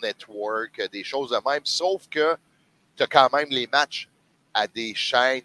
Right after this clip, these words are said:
qui sont plus populaires, comme au Québec, R D S, euh, C B C, T V A Sport. Mais là, de voir une ligue complète, une ligue professionnelle, c'est la meilleure ligue au Canada de soccer,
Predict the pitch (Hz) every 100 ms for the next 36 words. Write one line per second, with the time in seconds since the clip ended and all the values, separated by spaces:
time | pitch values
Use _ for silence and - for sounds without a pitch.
0 | - - 113 101 - - 117 - 110 113
1 | 120 - 117 110 107 117 98 113 - 110
2 | 107 - 107 98 107 104 - 98 - -
3 | - - 139 131 120 113 - 117 113 -
4 | 113 110 104 - - 110 127 - _ _
5 | _ _ _ _ _ 107 113 170 131 113
6 | 123 139 147 120 110 107 120 139 - 120
7 | 98 - 131 - 107 107 147 143 120 117
8 | - 104 113 127 - 110 101 127 135 120
9 | 123 127 107 95 98 - 110 101 92 120
10 | 120 92 - 98 - 104 120 131